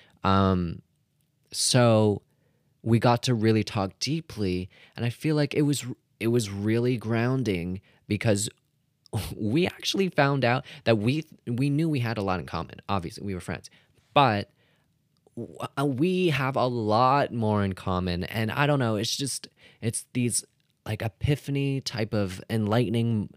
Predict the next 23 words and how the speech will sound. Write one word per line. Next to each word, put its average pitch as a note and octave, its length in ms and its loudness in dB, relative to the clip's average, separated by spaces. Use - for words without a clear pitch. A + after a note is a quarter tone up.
and F#2+ 200 -2
grounding A2 800 0
moments G2 720 0
where G2 540 -2
you're A2 180 -2
talking A2+ 440 0
to G2+ 60 0
somebody F#2+ 380 -2
and F#2+ 80 0
you're F#2+ 100 0
like, F#2 240 -2
"Oh, C3+ 140 0
wow, A#2+ 380 -2
you A2+ 160 -6
know B2+ 80 -4
what? B2 320 -4
I, - 480 -10
I C#3 140 -4
don't C#3+ 140 2
have C3 160 0
anything A2 400 -4
figured G#2+ 320 -4
out, G2+ 260 -2